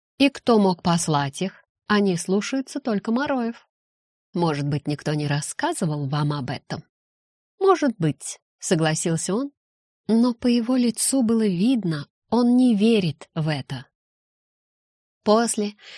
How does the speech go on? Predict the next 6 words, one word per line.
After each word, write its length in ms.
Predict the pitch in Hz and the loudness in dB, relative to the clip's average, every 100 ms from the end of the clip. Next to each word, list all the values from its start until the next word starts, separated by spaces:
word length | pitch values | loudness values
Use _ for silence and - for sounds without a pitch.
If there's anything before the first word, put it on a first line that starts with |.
| - - | -18 -2
я 180 | 240 254 | 0 2
вернулась 600 | 269 262 311 294 - - - - | 2 4 2 0 -2 -12 -20 -14
в 60 | - | -10
спальный 460 | - 311 311 285 269 | 0 2 4 2 0
корпус 460 | 247 247 233 - | -2 -2 -4 -2
новичков. 720 | 202 190 185 - 165 156 - | 0 0 -2 -4 -4 -6 -14